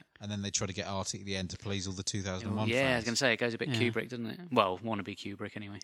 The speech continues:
Speaker 3: Oi, go for it, go for it,
Speaker 2: Go
Speaker 3: go for
Speaker 2: on,
Speaker 3: it, go on.
Speaker 2: headbutt.
Speaker 3: Hey. Yeah.
Speaker 1: Tag.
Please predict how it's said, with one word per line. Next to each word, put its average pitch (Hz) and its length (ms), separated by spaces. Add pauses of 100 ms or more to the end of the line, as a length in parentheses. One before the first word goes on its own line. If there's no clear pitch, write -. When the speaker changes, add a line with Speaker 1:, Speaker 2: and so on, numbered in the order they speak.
Speaker 3:
Oi, 120 340
go 190 160
for 147 160
it, - 100
go 151 160
for 131 120
it, 117 40
Speaker 2:
Go 120 100
Speaker 3:
go 139 120
for 101 120
Speaker 2:
on, 113 40
Speaker 3:
it, 95 80
go 147 140
on. 107 320
Speaker 2:
headbutt. 110 140
Speaker 3:
Hey. 95 340 (1200)
Yeah. 101 380
Speaker 1:
Tag. 135 320